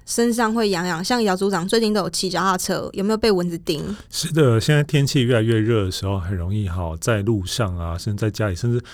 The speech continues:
Speaker 2: 早晚或傍晚的时候，蚊虫真的会比较多嘛。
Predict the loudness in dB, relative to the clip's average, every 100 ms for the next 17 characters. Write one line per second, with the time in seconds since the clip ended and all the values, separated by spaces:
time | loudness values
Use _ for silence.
0 | -20 -12 -4 0 2 2 0 0 -2 -2
1 | 0 0 -2 -2 -2 -2 -4 -6 -6 -6
2 | -4 -4 -2 -4 -4 -4 -4 -6 -4 -2
3 | -2 -4 -6 -8